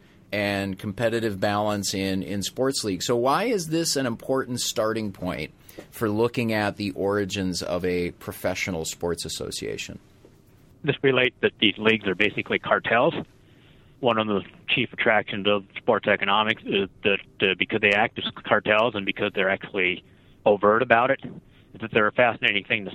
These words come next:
Speaker 2: study because a lot of times most cartels are covert because they're against the law. <laughs> So for obvious reasons, we don't have, uh, access to a lot of the data of what's going on. But in this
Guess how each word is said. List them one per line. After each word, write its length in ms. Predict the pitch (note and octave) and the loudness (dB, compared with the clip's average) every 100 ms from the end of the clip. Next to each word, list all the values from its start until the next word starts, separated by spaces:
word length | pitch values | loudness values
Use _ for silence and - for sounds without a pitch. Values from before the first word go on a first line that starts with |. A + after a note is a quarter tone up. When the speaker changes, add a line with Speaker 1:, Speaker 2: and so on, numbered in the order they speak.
| - | -2
Speaker 2:
study 280 | A#2+ G#2 F#2 | 0 2 -2
because 400 | F2+ - G2+ F#2+ | -4 -4 -4 -2
a 40 | |
lot 140 | G2 | 0
of 80 | G#2 | 0
times 280 | G#2+ G2 F2+ - - | 0 -4 -4 -12 -4
most 240 | B2 G#2+ | -2 0
cartels 540 | - F#2+ - G2+ G2+ F#2+ | -2 0 2 2 2 0
are 380 | F#2 F#2+ F#2 - - - - - | 0 2 0 -4 -18 -20 -8 4
covert 420 | E3 A#2 F#2+ - - - - | 4 4 -2 -2 -8 -12 -10
because 260 | - - G2+ | -8 -2 -2
they're 180 | - G#2+ | 0 0
against 320 | - G#2 - | 0 -2 -2
the 80 | F#2 | 2
law. 340 | G#2 A2 F2 - - - | 4 4 0 -10 -12 -6
<laughs> 140 | - F3 - D#3 - | -4 -6 -8 -12 0
So 140 | G#2 F#2+ | 0 2
for 120 | A2 | 4
obvious 360 | A2 A#2 A2 F#2 | 4 4 0 0
reasons, 320 | G#2 F#2 F#2+ | -2 -4 -6
we 80 | G#2+ | -2
don't 140 | G#2+ F#2+ | 0 0
have, 280 | A2 G#2 G2 F#2+ | 2 2 -2 -6
uh, 140 | G#2 G#2 | -2 2
access 380 | G#2+ G#2 - F#2 - | 2 0 -2 -4 -2
to 100 | G#2+ | 0
a 40 | |
lot 200 | G2 G2+ | 2 2
of 60 | G2 | 0
the 80 | |
data 220 | G2 G#2 G#2 | 0 0 2
of 100 | F#2+ | 0
what's 200 | G2 - | -2 -4
going 280 | G2 F2 | -6 -2
on. 220 | F#2+ G#2 F2+ _ - - - - - | 0 0 0 _ -20 -18 -18 -16 0
But 320 | B2+ C3 C#3+ - | 2 4 0 -4
in 160 | C#3 B2+ | -6 0
this 160 | D3 | 0